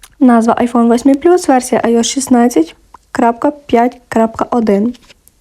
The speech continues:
I O S я змінюю просто завжди, коли приходить оновлення П З. Він у мене йде на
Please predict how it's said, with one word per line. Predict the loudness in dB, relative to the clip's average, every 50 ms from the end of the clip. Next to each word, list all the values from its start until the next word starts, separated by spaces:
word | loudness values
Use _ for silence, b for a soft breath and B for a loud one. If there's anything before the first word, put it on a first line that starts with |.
| _ _ _ _ _ _ _ _ _ _ _ _ _ _ _ _ _
I | 2 4 4
O |
S | 4 2 2 0 0 0
я | 2
змінюю | 4 4 4 4 4 4 2 2
просто | 2 0 0 0 0 -2 -4 -2 0 0 0 0 -2 -4 _
завжди, | 0 0 2 2 2 0 0 0
коли | 0 0 -2 0
приходить | 0 -2 -2 0 0 0 0 0 0 2
оновлення | 2 4 4 4 4 4 4 4
П | 2 0 0 0
З. | 2 2 2 2 2 0 -2 -4 _ _ _ -2 2
Він | 4 4 6 4 2 2 -2 -4 0
у | 2
мене | 4 4 4 4 4 4 4 4 4
йде | 4 2 2 2 2 2 2 2
на | 2 2 4 2 2 2 0 -2